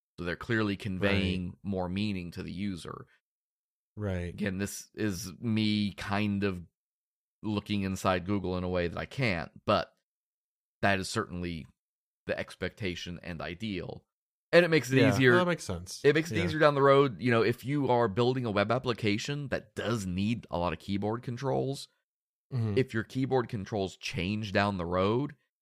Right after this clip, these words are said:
Speaker 1: it makes it a whole lot easier to find them in your documentation rather than trying to search for span tags.
Speaker 2: Yeah. Yeah.
Speaker 1: Uh, this just, just gives it that much more meaning and improves your maintenance.
Speaker 2: Yeah.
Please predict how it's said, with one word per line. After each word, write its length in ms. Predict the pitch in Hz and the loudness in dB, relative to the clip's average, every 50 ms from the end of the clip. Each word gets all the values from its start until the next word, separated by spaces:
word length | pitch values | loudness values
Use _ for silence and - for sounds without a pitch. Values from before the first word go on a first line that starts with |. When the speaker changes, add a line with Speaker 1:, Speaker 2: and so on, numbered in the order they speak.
| _ | _
Speaker 1:
it 80 | - 101 | -10 -6
makes 220 | 110 113 117 - | -4 -4 -4 -4
it 80 | - 98 | 0 0
a 60 | 104 95 | 0 0
whole 260 | 98 117 120 123 135 | 2 2 2 2 4
lot 220 | 143 131 120 - | 4 2 2 2
easier 320 | - 120 131 131 131 120 104 | 0 -4 -4 -4 -4 -2 -4
to 60 | 101 | -2
find 260 | - - 107 113 113 | -2 -2 -2 -2 -2
them 60 | 104 | -2
in 80 | 104 95 | -2 -2
your 100 | 92 95 | 0 4
documentation 800 | 98 101 107 - - 98 92 92 107 104 117 131 - - 92 95 | 4 4 4 4 0 -6 -6 -2 0 0 0 0 -4 -6 -6 -2
rather 240 | 98 95 95 98 98 | -2 -2 -2 -2 -4
than 140 | 92 92 92 | -6 -6 -6
trying 220 | - 104 98 98 | -4 -6 -6 -6
to 40 | 92 | -6
search 280 | - - 101 78 - - | -6 -6 -6 -6 -6 -12
for 100 | - 85 | -12 -12
span 340 | - - 98 98 107 131 | -4 -2 0 0 0 -2
tags. 540 | 127 104 92 95 92 92 98 110 123 - - _ _ _ _ _ _ _ _ _ _ - - - - - - _ _ | -4 -4 -4 -2 -2 -2 -2 -4 -8 -16 -18 _ _ _ _ _ _ _ _ _ _ -20 -20 -20 -20 -20 -20 _ _
Speaker 2:
Yeah. 380 | - 123 117 107 98 92 87 90 - _ _ _ _ _ _ _ _ _ _ _ _ _ _ _ _ | -2 0 2 2 2 0 -2 -4 -8 _ _ _ _ _ _ _ _ _ _ _ _ _ _ _ _
Yeah. 220 | 98 90 87 82 80 - _ _ _ _ _ _ _ _ | -6 -6 -6 -6 -8 -12 _ _ _ _ _ _ _ _
Speaker 1:
Uh, 120 | - 62 73 73 | -12 -12 -12 -6
this 220 | - 110 110 - | -4 -4 -4 -4
just, 220 | - - 107 - - _ _ _ _ _ _ _ _ _ _ _ _ _ | -8 -12 -14 -14 -14 _ _ _ _ _ _ _ _ _ _ _ _ _
just 160 | - 135 - - | -10 -10 -2 2
gives 200 | 151 165 147 156 | 2 2 2 2
it 100 | 131 110 | 0 0
that 160 | 123 107 104 | 0 0 0
much 160 | 117 113 - | -4 -8 -6
more 160 | 107 107 107 101 | -4 -2 -2 0
meaning 480 | 98 104 110 104 92 92 82 80 87 - | 0 0 -2 -2 -4 -6 -10 -12 -12 -8
and 360 | - 90 90 90 90 90 87 - | -6 -4 -4 -4 -4 -6 -8 -6
improves 380 | - 95 90 - 101 104 98 90 | -8 -8 -6 -4 -6 -6 -4 -4
your 80 | 95 92 | -4 -2
maintenance. 600 | 90 95 - - - 78 80 - - - - - _ _ _ _ _ _ _ _ _ _ _ _ _ _ _ _ _ _ _ _ _ | 0 -2 -2 -2 -6 -10 -10 -10 -12 -14 -16 -16 _ _ _ _ _ _ _ _ _ _ _ _ _ _ _ _ _ _ _ _ _
Speaker 2:
Yeah. 240 | 101 98 92 90 | -8 -8 -8 -8